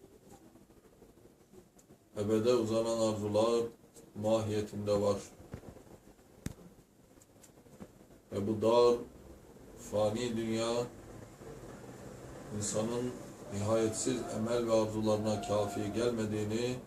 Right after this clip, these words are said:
herkes bir derece hissetmeye başlamış.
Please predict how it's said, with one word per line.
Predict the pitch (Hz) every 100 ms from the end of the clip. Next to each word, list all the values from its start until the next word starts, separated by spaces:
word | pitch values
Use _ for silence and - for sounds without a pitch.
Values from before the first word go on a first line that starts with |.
| - - - - - - - - - - - - - -
herkes | 113 127 120 - 117 117 117 - - - - - - - - - 101
bir | 120 107
derece | 110 107 104 107 110 113 - - - - -
hissetmeye | 107 - 107 101 104 110 107
başlamış. | 101 - 90 90